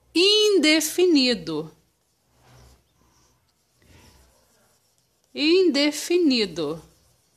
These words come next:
Porque ele não me especifica exatamente qual flor está falando que é linda. Ele diz que umas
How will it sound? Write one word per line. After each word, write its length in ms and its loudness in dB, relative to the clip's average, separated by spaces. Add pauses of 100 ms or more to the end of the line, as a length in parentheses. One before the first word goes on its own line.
(2000)
Porque 640 -4
ele 240 -2
não 360 4
me 60 0
especifica 1040 -2
exatamente 1120 -2 (380)
qual 300 0
flor 560 0 (100)
está 280 -2
falando 520 -2
que 160 -6
é 80 0
linda. 520 0 (300)
Ele 200 -2
diz 280 0
que 360 -4
umas 920 4